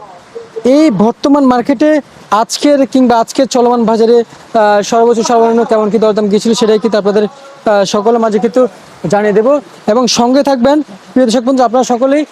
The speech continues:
আমার কাছ থেকে আজকের, আহ, সেই, আহ, নিত্য প্রয়োজনীয় বাজার তালিকা জানতে পারবেন, ন্যায্য বাজারটা আসলে কেমন কী গিয়েছিল, প্রিয় দর্শক বন্ধুরা। এবং আদার দাম কেমন রয়েছে, পেঁয়াজের দাম কেমন রয়েছে,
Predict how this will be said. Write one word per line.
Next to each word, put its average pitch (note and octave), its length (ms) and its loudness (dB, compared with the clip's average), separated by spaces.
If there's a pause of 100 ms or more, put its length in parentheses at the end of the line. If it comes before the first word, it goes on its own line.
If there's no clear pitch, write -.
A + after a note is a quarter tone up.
(240)
আমার A3+ 240 -2
কাছ A#3+ 160 -2
থেকে B3+ 160 -2
আজকের, B3+ 380 -2
আহ, G3+ 420 0
সেই, A3+ 240 0
আহ, - 480 -4
নিত্য G#3 280 -2
প্রয়োজনীয় A#3 440 0
বাজার A3 180 0
তালিকা A3 240 -2
জানতে G#3 240 0
পারবেন, A3 220 0
ন্যায্য G#3+ 260 0
বাজারটা F#3+ 400 -2
আসলে F#3+ 240 0 (220)
কেমন G3+ 220 -2
কী G#3 120 -2
গিয়েছিল, F3+ 320 0
প্রিয় - 200 -2
দর্শক D3+ 200 -4
বন্ধুরা। D3 260 -2 (540)
এবং C#4+ 180 0 (400)
আদার A#3 300 0
দাম A3+ 160 0
কেমন A3 240 -2
রয়েছে, A3 260 0 (140)
পেঁয়াজের G3+ 280 0
দাম G3+ 140 -2
কেমন G3+ 300 -4
রয়েছে, G#3 320 0